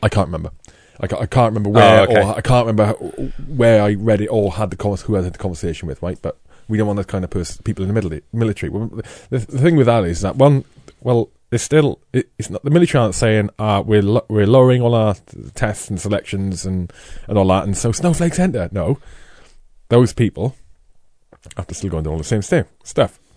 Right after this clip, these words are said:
Speaker 1: So you're still gonna filter out the dross, right?
Speaker 2: Yeah,
Speaker 1: Of
Speaker 2: that's what
Speaker 1: Yep.
Speaker 2: training's for.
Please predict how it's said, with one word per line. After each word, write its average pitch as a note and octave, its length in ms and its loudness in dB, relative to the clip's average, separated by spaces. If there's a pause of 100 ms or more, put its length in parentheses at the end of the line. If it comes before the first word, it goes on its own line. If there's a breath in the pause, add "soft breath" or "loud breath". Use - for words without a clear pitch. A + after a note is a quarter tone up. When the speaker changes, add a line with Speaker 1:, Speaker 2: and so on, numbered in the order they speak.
Speaker 1:
So G#2+ 340 2 (240)
you're G#2+ 60 -2
still E3 140 2
gonna D3 120 4
filter - 320 0
out F#2 140 2
the G2 60 -4
dross, G#2 460 2 (200)
right? - 240 0 (540 soft breath)
Speaker 2:
Yeah, F#2 140 -2
Speaker 1:
Of F#2+ 160 -4
Speaker 2:
that's G2+ 180 -2
what A2 100 -2
Speaker 1:
Yep. C3 60 4
Speaker 2:
training's F#2+ 280 0
for. G#2 160 -4